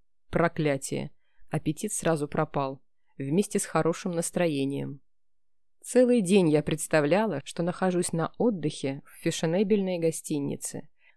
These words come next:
Пусть поначалу и пришлось пережить немало неприятных моментов, но в целом впечатления от последних часов остались весьма положительные. Но стоило узнать, что скоро снова увижу женщину, купившую меня словно вещь,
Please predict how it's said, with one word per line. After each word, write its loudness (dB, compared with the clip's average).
Пусть -10
поначалу 4
и 2
пришлось 0
пережить 4
немало 6
неприятных 2
моментов, 0
но 2
в -8
целом 4
впечатления 2
от -2
последних 2
часов 2
остались 0
весьма 2
положительные. 0
Но 0
стоило 6
узнать, 2
что -2
скоро 6
снова 4
увижу 6
женщину, 2
купившую 2
меня 0
словно 0
вещь, -2